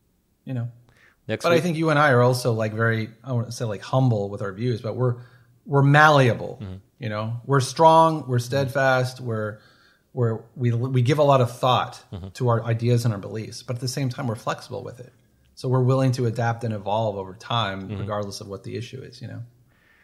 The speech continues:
Speaker 2: Next week, I propose we wear a t-shirt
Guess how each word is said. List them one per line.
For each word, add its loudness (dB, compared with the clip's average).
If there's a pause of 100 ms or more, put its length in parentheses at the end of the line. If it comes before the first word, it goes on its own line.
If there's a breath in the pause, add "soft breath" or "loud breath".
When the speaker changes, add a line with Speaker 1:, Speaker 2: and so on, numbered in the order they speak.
(200 soft breath)
Speaker 2:
Next -6
week, -2 (380)
I 0
propose -6
we -8
wear -4 (320)
a -12
t-shirt -8